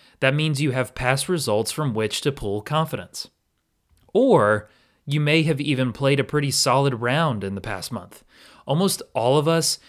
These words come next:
have played some kind of good round that we can draw positives from in the past month. So you may not be hitting it well right now, but you have recently at some point. And you can remind yourself that just like it takes a long time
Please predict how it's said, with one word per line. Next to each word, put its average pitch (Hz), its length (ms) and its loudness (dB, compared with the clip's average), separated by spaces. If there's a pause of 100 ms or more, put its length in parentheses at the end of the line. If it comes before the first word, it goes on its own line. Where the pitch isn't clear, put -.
(120)
have 131 240 -2
played 123 240 -2
some 143 340 0
kind 127 240 -2
of 104 160 -6
good 123 180 0
round 110 500 -2 (260)
that 107 120 -4
we 135 140 0
can 143 160 -2
draw 120 240 2
positives 113 560 -2
from 101 400 -4 (320)
in 135 140 0
the 123 60 -2
past 110 300 0
month. - 320 -16 (880)
So 139 300 2
you 123 180 0
may 127 220 2
not 151 160 0
be 135 140 -2
hitting 151 240 2
it 127 120 0
well 127 200 4
right 113 260 -2
now, 131 640 2 (340)
but 156 180 2
you 165 100 2
have 131 360 -2
recently 120 640 -4 (180)
at 139 200 0
some 139 240 0
point. 110 400 -8 (1080)
And 156 140 2
you 170 60 2
can 175 120 2
remind 151 380 2
yourself 127 380 -2
that 104 180 -10
just 165 340 2
like 170 220 2
it 143 100 -4
takes 143 260 -2
a 123 80 0
long 113 380 0
time 123 440 -2